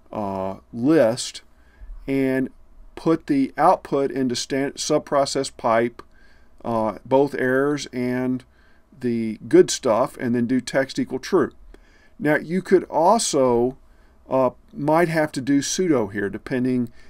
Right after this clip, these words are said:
if you need to run this at the, uh, super user level, depending on how you installed your Python. Now,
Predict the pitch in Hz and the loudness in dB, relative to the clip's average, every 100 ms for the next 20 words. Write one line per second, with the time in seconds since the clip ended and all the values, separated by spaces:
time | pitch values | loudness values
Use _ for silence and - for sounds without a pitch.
0 | - 120 120 131 127 117 117 117 127 127 | -12 -12 -4 0 0 0 -2 0 0 0
1 | 117 117 - - 117 113 113 - 117 110 | -2 -4 -10 -6 -4 -4 -6 -8 -6 -4
2 | 107 101 110 107 104 - _ _ _ - | -6 -6 -10 -10 -10 -14 _ _ _ -20
3 | - - - 156 147 127 123 113 110 110 | -20 -10 0 2 4 2 4 2 0 0
4 | 107 107 - 139 131 117 120 117 117 113 | -2 -8 -4 0 0 0 -2 -2 -2 -4
5 | - 123 107 104 104 - - _ - - | -6 -6 -4 -2 -4 -8 -20 _ -20 -12
6 | 123 131 131 120 117 - _ - - 131 | 0 4 4 2 -2 -10 _ -20 2 2
7 | 117 104 101 - - - - - - - | 2 -6 -10 -16 -20 -20 -20 -20 -18 -2
8 | 147 147 | 2 2